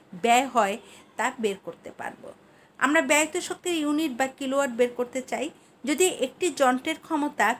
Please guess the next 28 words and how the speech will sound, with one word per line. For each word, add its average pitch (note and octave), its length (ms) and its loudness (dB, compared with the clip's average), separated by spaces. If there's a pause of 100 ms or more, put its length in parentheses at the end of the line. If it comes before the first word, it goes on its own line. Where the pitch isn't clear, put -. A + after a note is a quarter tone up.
(120)
পি D#4 180 0
ওয়াট A3 420 -4
হয়, G#3 260 -2 (340)
তবে D4 160 -4
সেটি E4+ 260 -4
আমরা D4+ 240 0
টি D4 320 -6
ঘন্টা E4+ 240 -2
ব্যবহার B3 380 -2
করি, G3+ 300 -4 (340)
তাহলে B3+ 320 -2
ব্যয়িত G#3+ 480 -4 (160)
শক্তি - 460 -8
হচ্ছে A#3 580 -4 (400)
ই। B3 200 -2 (560)
তাহলে A3 180 -6
আমরা A#3 180 -2
কি E4 180 -6
পাচ্ছি? F4+ 540 -4 (360)
E - 40 -6
equal C#4 460 0
to A3+ 100 -6 (100)
P - 20 -10
into A#3+ 340 -4 (120)
T, E4 160 -4 (360)
ওয়াট A#3+ 240 2
ঘন্টা, D4 440 -4 (400)
এবং B3+ 280 -2